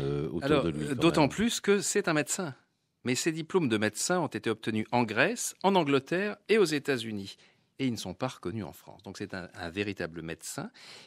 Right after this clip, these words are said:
Speaker 2: mais qui exerce, je le disais, euh, sur un principe de, de gratuité, euh, euh, en fonction de ce que les gens ve-, veulent donner, ceux qui donnent ou qui ne donnent pas, c'est pas le problème.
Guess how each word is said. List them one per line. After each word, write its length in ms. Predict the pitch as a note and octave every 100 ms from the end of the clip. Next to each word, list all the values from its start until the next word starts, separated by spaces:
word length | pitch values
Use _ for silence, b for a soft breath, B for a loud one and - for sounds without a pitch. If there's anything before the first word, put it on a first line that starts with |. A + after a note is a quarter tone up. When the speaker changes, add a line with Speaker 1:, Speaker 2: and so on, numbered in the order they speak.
| B
Speaker 2:
mais 100 | A2+
qui 160 | - C#3
exerce, 580 | A#2+ G#2+ C3 G#2+ - -
je 160 | -
le 100 | D3
disais, 520 | B2 G#2+ G2 F#2+ F2+ - B B B
euh, 240 | E2+ E2+ D#2+
sur 380 | - - F2 F2
un 120 | E2
principe 580 | - F#2 - G#2+ G2+ D#2+
de, 160 | E2+
de 180 | D#2 D#2+
gratuité, 840 | D#2 F#2 - - - G#2+ G#2 G2 E2+
euh, 200 | E2+ D#2 B B B D2
euh, 160 | E2+
en 100 | E2+
fonction 320 | F2 F#2+ - F#2+
de 40 |
ce 40 |
que 80 | -
les 100 | F2+
gens 220 | F2 F#2+
ve-, 120 | E2+ E2
veulent 300 | D#2 E2+ D#2+
donner, 380 | F2 F2+ C#3+
ceux 180 | A3 G2
qui 180 | F2+ - -
donnent 440 | E2+ F2 F#2+ G#2+
ou 120 | D#2+ E2
qui 120 | -
ne 100 | D#2
donnent 260 | E2+ F#2 F2
pas, 240 | - G2+
c'est 200 | A#2+ -
pas 100 | B2
le 80 | B2
problème. 360 | - G2+ F#2